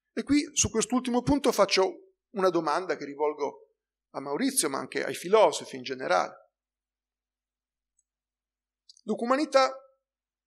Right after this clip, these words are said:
come altri libri, d'altra parte, annuncia la, la, la relega nel capanno degli attrezzi dell'homo faber.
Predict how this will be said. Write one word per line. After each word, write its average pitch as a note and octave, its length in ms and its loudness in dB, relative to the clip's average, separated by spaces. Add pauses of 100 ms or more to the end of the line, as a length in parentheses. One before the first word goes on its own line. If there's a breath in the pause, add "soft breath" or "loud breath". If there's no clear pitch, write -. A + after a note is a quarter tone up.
(440)
come D3 200 -6
altri C#3+ 240 -4
libri, F3 320 2
d'altra C3 300 -4
parte, F#3+ 460 2
annuncia G#3+ 760 0 (880)
la, E3 340 2
la, D3+ 160 -4
la D#3+ 160 0
relega F3+ 580 4
nel D3+ 220 -4
capanno F#3 360 2
degli E3 200 0
attrezzi G#3 520 4
dell'homo D#3 380 6
faber. - 500 -6